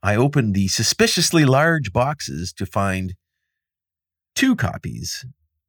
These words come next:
of everything I had ordered. Now, I'm starting to really get aggravated, knowing that they've somehow screwed up.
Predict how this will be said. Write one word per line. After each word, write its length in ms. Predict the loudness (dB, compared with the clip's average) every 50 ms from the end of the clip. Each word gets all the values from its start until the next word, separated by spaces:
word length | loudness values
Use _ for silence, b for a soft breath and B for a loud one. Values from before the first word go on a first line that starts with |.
| _ _ -6
of 120 | -4 -2
everything 580 | -2 -2 -2 -2 -6 -4 -6 -6 -6 -8 -12 -16 _ _ _ _ _
I 120 | -8 -6
had 160 | -2 -2 -2 -2
ordered. 420 | -4 -8 -12 -18 -20 -20 _ -20 _ _ _ _ _ _ _ _ _ _ _ _ _ _ _ _ _ _ _ _ _ _ _ _ _ _ _ _ _ _ _ _ _ _ _ _ _ _ _
Now, 540 | -4 -2 0 2 4 4 4 4 2 0 -4 _ _ _ _ _ _ _ _ _ _ b b b b
I'm 140 | -2 0 0
starting 460 | 0 0 2 2 2 2 0 -2 -4
to 140 | -2 -2 -2
really 520 | -2 -2 0 2 4 4 6 4 4 2
get 240 | 2 2 0 2 2
aggravated, 800 | 2 2 2 0 -2 -4 -4 -2 -4 -4 -4 -6 -8 -10 -12 -18 _ _ _ _ _ _ _ _ _ _ _ _ _ _
knowing 340 | 2 2 4 4 2 0 -2
that 220 | -2 -4 -6 _
they've 400 | -2 0 0 0 0 0 -2 -6 -10 -12 _ _ _ _ _
somehow 540 | _ 0 0 2 4 4 2 2 0 0 -2 -2
screwed 560 | 2 2 2 2 2 0 2 4 4 4 4
up. 260 | 2 0 -2 _ -20